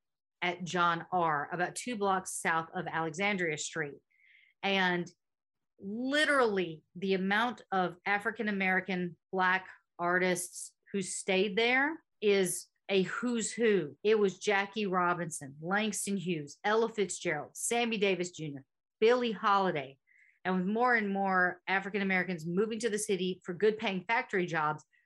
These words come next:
Detroit was in need of something that was more than a motel, more than a hotel, but fancier. And indeed, the city entered the forties, there were only seven or eight hotels that served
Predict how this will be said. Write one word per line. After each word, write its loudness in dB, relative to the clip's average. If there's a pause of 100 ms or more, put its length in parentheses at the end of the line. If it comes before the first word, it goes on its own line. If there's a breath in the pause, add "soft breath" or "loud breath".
(160)
Detroit 0
was 2
in 0
need -2
of -4
something -4
that -4
was -6 (420)
more 2
than 0
a 0
motel, 0
more -2
than -4
a -4
hotel, 0 (480 soft breath)
but -8 (200)
fancier. -2 (840)
And 2
indeed, -2 (260)
the -2
city 2
entered 2
the -2
forties, 2
there 2
were 2
only 0
seven 0
or -2
eight 0
hotels 0
that -8
served 0